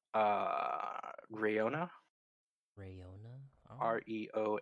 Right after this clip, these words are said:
Speaker 1: N, and then she has, like, a capital A.
Speaker 2: Uh-huh.
Speaker 1: Um,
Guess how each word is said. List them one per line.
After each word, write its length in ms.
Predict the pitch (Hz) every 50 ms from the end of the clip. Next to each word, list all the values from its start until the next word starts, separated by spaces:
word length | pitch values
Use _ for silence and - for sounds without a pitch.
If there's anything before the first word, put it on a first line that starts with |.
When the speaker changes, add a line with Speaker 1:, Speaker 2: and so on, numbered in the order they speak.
| -
Speaker 1:
N, 380 | - 107 107 104 104 107 104 104 - - - - - -
and 100 | 110 104
then 100 | 98 92
she 120 | - 101
has, 60 | 95
like, 140 | 95 98 -
a 120 | - -
capital 320 | - 101 - - 107 104 - -
A. 280 | - 104 101 107 123 156 - _ _ _ _ _ _ _ _ _ _ _ _ _ _ -
Speaker 2:
Uh-huh. 220 | 117 98 101 98 104 - _ _ _ _ _ _ _ _ _ _ _ _ _ _ - 120
Speaker 1:
Um, 560 | 107 107 104 104 101 101 95 95 92 87 85